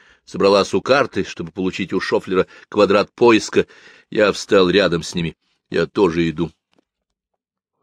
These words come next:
Шофлер не знал, как поступить. «Если мы их найдём,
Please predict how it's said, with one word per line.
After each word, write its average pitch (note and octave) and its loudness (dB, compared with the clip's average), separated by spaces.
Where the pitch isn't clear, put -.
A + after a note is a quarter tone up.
Шофлер G2+ -4
не G#2+ -2
знал, F#2 -2
как - -10
поступить. - -10
«Если F2 0
мы F#2 2
их F2+ -4
найдём, F#2+ 2